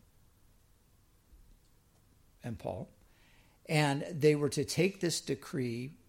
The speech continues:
and go back to Antioch. That was the base of ministry to the Gentile world.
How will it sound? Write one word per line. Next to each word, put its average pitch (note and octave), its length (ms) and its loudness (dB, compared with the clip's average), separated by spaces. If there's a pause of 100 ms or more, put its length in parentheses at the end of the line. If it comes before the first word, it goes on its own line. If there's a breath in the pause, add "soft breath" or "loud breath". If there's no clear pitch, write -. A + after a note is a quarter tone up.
(420)
and B2+ 280 -4
go C3 160 0
back A#2 340 -4
to - 180 -8
Antioch. - 640 -6 (640)
That D#3 240 0
was C3+ 160 -2
the C3 100 -2
base B2+ 480 0
of A2+ 140 -4
ministry A#2+ 560 -6
to C#3 100 -6
the B2 80 -6
Gentile B2 460 -4
world. G#2+ 320 -10